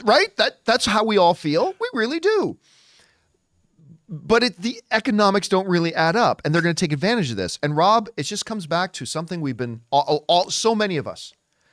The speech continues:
the people watching us have been saying for so long. We might have had it better <laughs> under cable. And really, we don't. We have better content today.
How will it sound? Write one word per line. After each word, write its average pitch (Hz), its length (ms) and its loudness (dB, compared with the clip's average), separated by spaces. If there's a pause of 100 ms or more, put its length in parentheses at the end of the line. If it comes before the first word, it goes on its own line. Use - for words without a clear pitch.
(220)
the 160 100 0
people 170 300 -4
watching 185 480 2
us 165 200 -2
have 147 60 -10
been 139 80 -6
saying 156 220 -4
for 147 100 -8
so 170 220 -2
long. 185 300 0 (1500)
We 320 80 0
might 226 220 4
have 185 80 2
had 165 140 2
it 151 100 -6
better 180 340 4
<laughs> - 60 -14
under 214 240 0
cable. 254 540 -4 (1000)
And 311 100 -6
really, 370 280 0
we 285 100 0
don't. 240 320 0
We 247 100 -2
have 196 200 0
better 233 200 2
content 214 520 -4
today. 214 380 -6